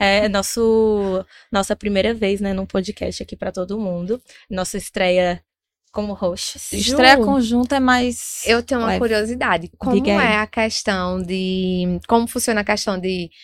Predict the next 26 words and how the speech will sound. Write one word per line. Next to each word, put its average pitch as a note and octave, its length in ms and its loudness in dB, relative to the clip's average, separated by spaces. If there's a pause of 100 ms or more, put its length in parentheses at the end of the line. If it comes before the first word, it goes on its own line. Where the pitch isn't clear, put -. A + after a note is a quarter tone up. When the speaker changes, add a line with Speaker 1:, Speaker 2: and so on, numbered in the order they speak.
(320)
Speaker 3:
de F#3+ 200 4
vocês, G#3 420 4 (160)
de, - 340 -6
da F#3+ 160 4
seleção G#3+ 460 0
de G3 80 -2
lugares G3 540 -2
que - 120 -12
você E3 400 -2
vai? D#3+ 360 0
Tipo, - 320 -14
você F3+ 260 -2
é F#3 80 2
convidada F3 920 2
ou E3 80 -2
você F3+ 240 -4
escolhe? E3+ 760 0
Eu F3+ 100 0
sempre A#3 280 -6
fiquei A#3 500 -6
super - 300 -6
curiosa C4+ 420 -2
em F3 40 -6
relação D#3+ 420 -6
a D#3+ 140 -4
isso. - 260 -12